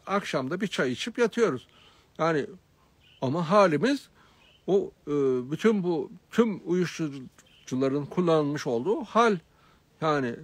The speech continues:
biz tahura şarabı içiyoruz yani. Kevser şarabı içiyoruz yani. Biz hani, e, bizim, e, e,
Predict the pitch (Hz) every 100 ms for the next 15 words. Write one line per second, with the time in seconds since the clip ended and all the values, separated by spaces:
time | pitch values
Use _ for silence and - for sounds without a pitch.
0 | 147 123 113 - 160 175 311 262 214 175
1 | 151 123 113 - 113 110 107 110 - -
2 | 147 - 254 240 196 156 127 117 110 -
3 | 117 - - 160 - - _ - _ _
4 | _ - 143 196 - - - 131 147 139
5 | - _ _ _ _ 131 131 127 120 120
6 | 131 160 226 196 - _ _ 127 123 120
7 | - - _ -